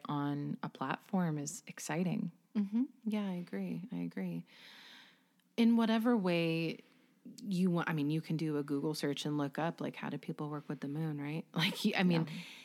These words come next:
Speaker 2: you can choose a structure. You can follow a structure. We've given you several, really, you know, um, or you can just go rogue and just look at her and
Speaker 1: Yeah.
Speaker 2: see what she wants you to know.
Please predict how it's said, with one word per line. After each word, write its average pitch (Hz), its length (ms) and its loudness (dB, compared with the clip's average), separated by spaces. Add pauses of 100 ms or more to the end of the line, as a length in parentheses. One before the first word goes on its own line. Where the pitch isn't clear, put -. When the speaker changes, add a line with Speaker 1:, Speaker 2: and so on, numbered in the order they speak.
(120)
Speaker 2:
you 175 280 0
can 156 460 0
choose 185 240 0
a 190 60 0
structure. 208 540 -2 (260)
You 165 80 -2
can 160 120 0
follow 156 260 0
a 170 60 0
structure. - 380 -2
We've 175 180 2
given 156 240 -2
you 156 80 -2
several, 175 520 -2
really, 170 340 0
you 196 120 0
know, 165 200 2 (540)
um, 156 520 -2 (120)
or 170 200 0
you 170 160 0
can 208 160 2
just 202 260 0
go 165 140 2
rogue 170 520 -2 (440)
and 147 160 -2
just 156 220 -4
look 156 240 -4
at - 80 -4
her 165 400 -6 (280)
and 233 220 4
Speaker 1:
Yeah. 226 60 2
Speaker 2:
see 156 340 -4 (100)
what 160 220 -4
she - 200 -6
wants 151 500 -8
you 170 160 -4
to - 80 -4
know. - 260 -8